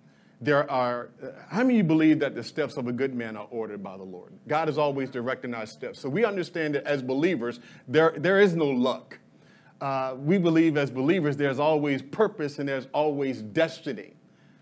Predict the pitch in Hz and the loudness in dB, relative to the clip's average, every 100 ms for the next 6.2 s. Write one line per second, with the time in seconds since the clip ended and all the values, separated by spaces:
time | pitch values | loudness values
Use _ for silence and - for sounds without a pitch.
0 | - 160 160 156 190 170 147 170 247 185 | -4 -2 0 0 2 0 2 2 2 0
1 | - 175 175 170 156 151 135 151 196 190 | 2 4 4 4 2 2 0 2 2 0
2 | 135 120 139 147 135 151 190 156 - 156 | -6 -2 -4 -4 0 0 0 -2 4 8
3 | 160 151 147 143 - - 220 208 139 139 | 8 6 2 2 0 4 4 4 0 -2
4 | 151 139 - 139 131 - - - - - | -2 -2 -4 -6 -8 -12 -20 -20 -6 2
5 | 269 - 98 - - - _ - - 202 | 2 2 -6 -10 -18 -20 _ -20 -2 4
6 | 190 160 | 6 6